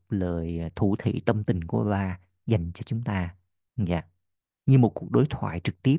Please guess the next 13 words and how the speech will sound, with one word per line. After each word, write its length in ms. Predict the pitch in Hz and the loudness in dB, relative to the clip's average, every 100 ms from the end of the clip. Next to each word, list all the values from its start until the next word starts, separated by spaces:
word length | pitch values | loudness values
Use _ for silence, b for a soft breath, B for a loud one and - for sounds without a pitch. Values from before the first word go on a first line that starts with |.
| - | 0
giữa 420 | 185 - 98 135 - b b | -4 -2 -2 -4 -6 b b
chúng 180 | 131 127 | 0 2
ta 140 | 113 101 | 0 0
với 100 | 120 | 0
người. 340 | 110 85 78 _ _ _ _ _ _ _ _ _ - | 0 0 -4 _ _ _ _ _ _ _ _ _ -6
Ừm, 220 | 95 87 98 | -6 -6 -6
ba 120 | - 117 | -2 2
ba 320 | 110 104 101 | 2 2 0
cảm 160 | 104 95 | -2 -2
thấy 160 | 135 | -4
không 360 | 139 131 113 104 | -2 0 0 -2
phải 220 | - 95 101 | -2 -4 -2
là, 280 | 104 165 | -4 -8